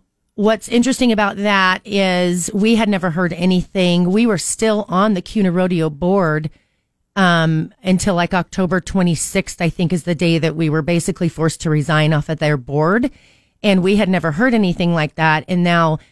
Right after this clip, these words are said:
the city shuts down their rodeo due to a death threat just on Monday. And,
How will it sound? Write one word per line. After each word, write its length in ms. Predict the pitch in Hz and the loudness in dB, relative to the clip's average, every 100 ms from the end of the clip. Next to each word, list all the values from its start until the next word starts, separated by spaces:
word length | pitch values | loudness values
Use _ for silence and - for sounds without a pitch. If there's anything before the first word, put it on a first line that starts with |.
| _ | _
the 120 | - 190 | -4 -4
city 340 | - 240 208 | 0 0 0
shuts 480 | 190 - 208 202 - | -2 0 0 -2 -4
down 440 | 208 196 185 180 | 0 2 2 2
their 300 | 185 196 180 | 0 0 0
rodeo 520 | 170 208 214 190 170 | 0 0 0 0 0
due 240 | 170 180 180 | -2 -2 -2
to 160 | - | 0
a 60 | 170 | -2
death 300 | 151 180 196 | 0 -2 -2
threat 480 | - 180 151 139 - | -4 -2 -2 -2 -6
just 320 | - 185 - | -2 -2 0
on 240 | 165 156 156 | 0 2 2
Monday. 520 | 170 165 123 113 - _ _ _ _ _ _ 202 | 2 0 -2 -6 -14 _ _ _ _ _ _ 0
And, 500 | 196 180 165 151 | 2 2 0 -2